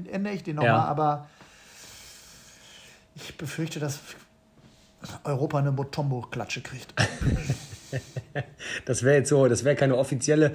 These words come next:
Speaker 2: Ach geil, gerade kommt hier reingeflogen, Ryder Cup, äh, äh, Communications. N-, äh, Niklas, ja, jetzt ist sie wieder verschwunden.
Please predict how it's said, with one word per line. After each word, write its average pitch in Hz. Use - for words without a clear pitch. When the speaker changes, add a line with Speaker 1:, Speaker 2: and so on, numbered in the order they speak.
Speaker 2:
Ach 196
geil, 131
gerade 160
kommt 151
hier 156
reingeflogen, 123
Ryder 143
Cup, 123
äh, 113
äh, 104
Communications. 107
N-, 107
äh, 110
Niklas, 135
ja, 110
jetzt 104
ist 104
sie 107
wieder 107
verschwunden. 95